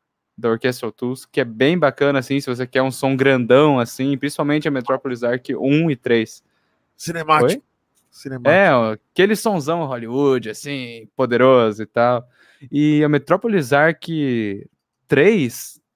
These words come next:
Speaker 1: tem uns instrumentos de percussão que são muito bons, assim, tem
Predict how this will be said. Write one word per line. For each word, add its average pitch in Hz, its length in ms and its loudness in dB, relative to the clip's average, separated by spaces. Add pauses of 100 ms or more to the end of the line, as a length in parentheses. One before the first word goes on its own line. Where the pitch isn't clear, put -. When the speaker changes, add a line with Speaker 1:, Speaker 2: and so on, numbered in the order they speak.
Speaker 1:
tem 170 100 0
uns 190 120 -2
instrumentos 185 440 -6
de 156 80 -16
percussão 196 720 -4
que 156 120 -10
são 196 200 -6
muito 160 500 -6
bons, 113 340 -6
assim, 120 240 -10
tem 156 260 -8